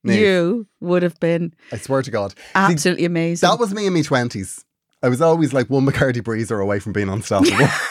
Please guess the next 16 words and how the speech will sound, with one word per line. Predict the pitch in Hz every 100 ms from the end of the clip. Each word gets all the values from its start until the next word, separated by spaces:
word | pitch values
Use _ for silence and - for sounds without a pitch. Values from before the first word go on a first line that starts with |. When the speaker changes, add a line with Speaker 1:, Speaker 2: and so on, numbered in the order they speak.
| - - - - - _ - _ _ _ _ - - _ _ _ _ _ _ _
Speaker 2:
<laughs> | - 294 - -
To | 262
be | 262
fair, | 214 240 - - - - -
I | 208
think | 220 233 196
that's | 170 165
me | 165 160 160 -
my | 160
whole | 175 165
life. | 196 - - - -
<laughs> | 415 - 440 - 480 - 415 - - 466 - _ _ _ 370 - 359 - _ - - - _ - _ - - -
Maybe | 262
not | 247 202
Bacardi | 180 180 175
Breezer, | 165 160 160 165